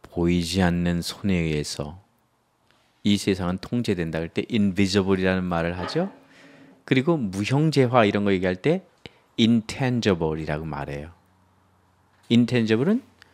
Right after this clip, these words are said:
손으로 만질 수 없는. 우리가 지금 공부하는 거는 뭘 배우는 거죠? 돈을 버는 거예요. 돈이라는 것은 물건이죠. 그렇죠? 어떻게 보면은. 그런데 이 지식이라는 거는 뭐죠? 보이지 않는 돈인 거예요.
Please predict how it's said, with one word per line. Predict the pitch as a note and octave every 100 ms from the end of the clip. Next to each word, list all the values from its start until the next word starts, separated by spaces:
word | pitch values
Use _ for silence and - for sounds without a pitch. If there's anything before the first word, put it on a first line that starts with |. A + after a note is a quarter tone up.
| _
손으로 | - F#3 E3 D3+
만질 | G#2 F2+ F#2 F#2+
수 | -
없는. | F2 D#2+ F2+ G#2 _ -
우리가 | C3 C#3 C3+
지금 | C3 C#3
공부하는 | C3+ A2+ A2 G#2+ G#2+
거는 | A2+ A#2
뭘 | F#2 F#2+ F#2+ F2+
배우는 | E2+ F2 F2
거죠? | F2 F#2+ A3 - - - - - _ - _ _ _ - - - -
돈을 | - D#3 G#3
버는 | E3+ A#2 G2
거예요. | E2+ D#2+ D#2 D#2+ - _ _
돈이라는 | - E3 E3+ D#3+ D3+
것은 | D#3 F#3+ D3
물건이죠. | G#2+ G#2+ G#2+ G2+ G2 G2+ F2+ - _ _ _ _ _
그렇죠? | - F#3 G3 C4
어떻게 | B2+ C3 C#3+
보면은. | C3+ G#2+ F#2+ A2
그런데 | E3 F#3+ C4 C#4+ - _ - _ _ _ -
이 | F3+ F#3+
지식이라는 | - D#3 F#3 E3+ E3 D3 C#3+
거는 | C#3 C#3+
뭐죠? | A2 A2 F#3+ A#3 - _ _ _ _
보이지 | - C3+ D3+ D#3 D3+ E3
않는 | - F2 F2 G#2 C#3 C3+
돈인 | - - F#2 F#2+
거예요. | E2+ D#2+ D#2 F2+ F2